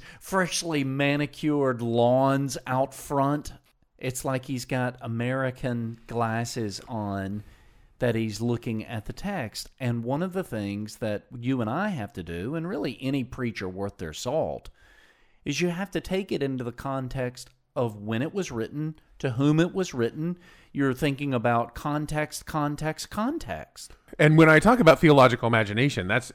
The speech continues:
Speaker 2: actually what I mean, is not helping people to see the people in the Bible as moderns, but you as a modern being drawn into the mindset of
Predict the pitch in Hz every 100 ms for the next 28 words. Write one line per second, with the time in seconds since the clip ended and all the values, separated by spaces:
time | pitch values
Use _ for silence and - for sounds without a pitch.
0 | - 117 127 - 98 95 85 85 92 78
1 | 78 - 90 85 82 - _ _ - 127
2 | 139 160 - _ _ 123 127 165 151 131
3 | - 156 135 120 117 104 - 123 120 120
4 | 117 107 _ _ - 117 - 160 139 143
5 | 113 98 101 107 98 104 - 92 87 82
6 | - 101 92 127 95 78 87 120 - _
7 | _ _ _ 110 107 127 139 123 107 101
8 | 92 120 135 92 87 87 _ _ - 113
9 | 107 95 90 - 107 101 110 113 123 107
10 | 107 107 92 92 87 95 95 - 90 85
11 | - - 87 82 82